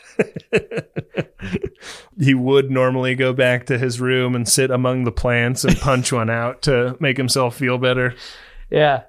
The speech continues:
Speaker 2: I mean, ordinarily he'd go back and, and do the Miracle-Gro thing. <laughs> Not this time.
Speaker 1: No, not today. Uh, Adira's back on the show. They have not been written off. Um,
Speaker 2: No.
Speaker 1: This,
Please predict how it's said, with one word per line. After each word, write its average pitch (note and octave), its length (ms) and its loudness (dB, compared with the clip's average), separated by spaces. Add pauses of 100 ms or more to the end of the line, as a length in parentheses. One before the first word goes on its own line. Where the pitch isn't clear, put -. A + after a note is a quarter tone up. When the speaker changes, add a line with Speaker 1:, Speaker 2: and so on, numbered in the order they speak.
(220)
Speaker 2:
I D#3+ 80 -2
mean, E3+ 280 0 (240)
ordinarily F3+ 560 2
he'd D3+ 220 -2
go D#3 160 2
back D3 340 0
and, C3 460 -6
and C3 320 -6
do D3+ 180 2
the C#3 100 -2
Miracle-Gro C3 760 -4
thing. A#2+ 380 -4 (600)
<laughs> - 600 -4
Not C#3+ 200 -2
this D3 220 -2
time. B2 400 -4 (300)
Speaker 1:
No, B2 360 0 (100)
not C3+ 240 -2
today. C#3 640 0 (220)
Uh, C#3 360 4
Adira's E3+ 520 4
back B2+ 340 2
on A#2+ 140 0
the B2 80 0
show. C3 600 2 (840)
They C#3+ 220 6
have F3 200 4
not A#2+ 220 2
been A2+ 180 0
written A2+ 320 0
off. G#2+ 480 -4 (160)
Um, A#2 260 4
Speaker 2:
No. D#3 320 2 (720)
Speaker 1:
This, D#3 300 4